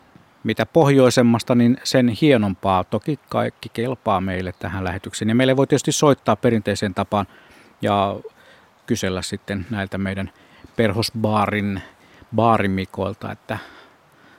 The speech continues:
varsinkin sitä yhdeltä Mikolta, että mitäs kannattaisi laittaa. Nolla neljä nolla yksi neljä viisi viisi kuusi kuusi kuusi on se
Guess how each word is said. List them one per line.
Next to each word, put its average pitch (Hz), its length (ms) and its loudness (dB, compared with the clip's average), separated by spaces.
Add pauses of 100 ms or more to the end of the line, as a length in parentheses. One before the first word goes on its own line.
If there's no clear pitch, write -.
(120)
varsinkin 104 300 -6
sitä 117 200 -2
yhdeltä 127 400 2
Mikolta, 95 500 -6
että 98 200 -8
mitäs 101 460 -4
kannattaisi 110 520 -2
laittaa. 135 360 0
Nolla 170 260 4
neljä 156 260 2
nolla 147 340 2
yksi 143 320 0
neljä 131 420 4
viisi 127 380 2
viisi 117 360 0
kuusi 131 360 0
kuusi - 380 -8 (120)
kuusi 214 420 2
on 131 160 2
se 127 100 0